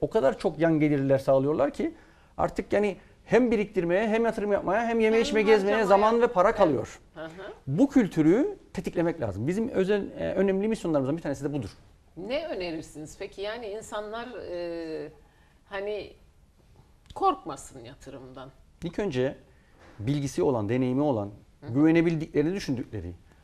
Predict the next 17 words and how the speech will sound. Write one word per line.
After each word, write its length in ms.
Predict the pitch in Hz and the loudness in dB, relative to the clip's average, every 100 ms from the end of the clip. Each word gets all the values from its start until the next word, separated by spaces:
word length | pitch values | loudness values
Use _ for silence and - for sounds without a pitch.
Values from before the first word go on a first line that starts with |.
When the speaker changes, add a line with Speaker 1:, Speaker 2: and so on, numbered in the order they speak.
| _ | _
Speaker 1:
tanıdık 420 | - 214 196 202 147 | -4 2 2 2 4
veya 160 | 151 | 4
yabancı 540 | 170 160 151 127 120 104 - | 6 6 6 2 0 -4 -10
bu 60 | - | -8
Speaker 2:
Hı 60 | |
hı. 40 | - | -2
Speaker 1:
konusunda 400 | 233 147 151 143 | -2 0 0 0
uzman 340 | 175 180 190 | 0 0 -2
kişilere 360 | - - 113 113 | -4 -6 -4 -4
danışsınlar. 520 | 113 - 95 90 90 - _ - | -6 -8 -12 -12 -14 -20 _ -20
Speaker 2:
Hı 60 | |
hı. 220 | 147 156 170 _ _ _ _ _ - | -18 -16 -18 _ _ _ _ _ -4
Speaker 1:
Bize 180 | 139 190 | 2 4
gelebilirler, 600 | 202 202 208 202 208 208 - - | 4 2 0 0 0 -2 -6 -4
kendi 240 | 151 151 | -2 0
güvendikleri 480 | 165 170 - 147 147 | 2 0 0 -4 -6
kişilere 500 | - 175 165 165 | -8 -2 0 0